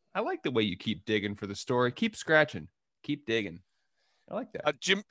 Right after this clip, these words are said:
Speaker 2: Jim, <laughs> Jim Gray was asked about the, some of the people that he's interviewed that are in this book, Muhammad Ali, Tom Brady, Kobe Bryant, LeBron James, Michael Jordan. He said, quote, "They're all very different, but most of them are extremely dedicated. They are myopic in their pursuit of excellence and desire to achieve something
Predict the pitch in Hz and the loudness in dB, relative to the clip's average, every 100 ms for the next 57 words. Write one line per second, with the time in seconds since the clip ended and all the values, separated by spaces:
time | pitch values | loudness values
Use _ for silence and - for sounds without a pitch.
0 | _ - 202 - - 190 165 - - - | _ 0 0 2 4 4 2 -4 -20 -8
1 | - 202 180 196 175 175 185 214 - - | 0 2 6 6 8 8 8 4 0 -6
2 | 156 165 - - 156 143 143 - 151 - | 2 4 4 4 2 4 2 -6 -4 0
3 | 170 151 - 180 170 160 147 156 156 165 | 0 0 -4 -6 -2 0 0 0 0 -2
4 | 165 151 143 147 143 - 156 139 139 139 | 0 0 2 0 -2 -2 -2 2 2 2
5 | 135 143 143 147 143 147 143 143 143 131 | 0 -2 -2 2 2 4 2 0 -4 -4
6 | 143 139 135 131 135 135 139 135 131 131 | 0 2 0 -2 -2 -2 -2 0 -2 -2
7 | 143 143 143 - 269 302 - - - _ | -4 -2 -4 6 6 6 0 -10 -20 _
8 | - 165 285 320 311 233 247 180 - 170 | 2 8 10 10 8 8 6 6 2 0
9 | _ - 151 240 - 226 220 214 - 151 | _ -2 4 4 6 6 6 4 2 4
10 | 143 - - - 165 190 202 220 208 _ | 4 0 -8 -6 -2 0 0 -2 -4 _
11 | 165 147 123 127 120 - - _ - 175 | 2 2 0 -4 -4 -10 -20 _ 6 8
12 | 165 160 160 190 269 294 - - - 214 | 10 8 8 8 8 6 2 -2 2 4
13 | 185 - 151 - 208 170 - 226 - 240 | 4 2 -2 2 2 4 2 2 4 4
14 | 240 - 147 123 156 170 160 139 147 - | 4 -2 -4 2 6 6 4 -2 -6 0
15 | - 202 - 214 | 4 4 4 0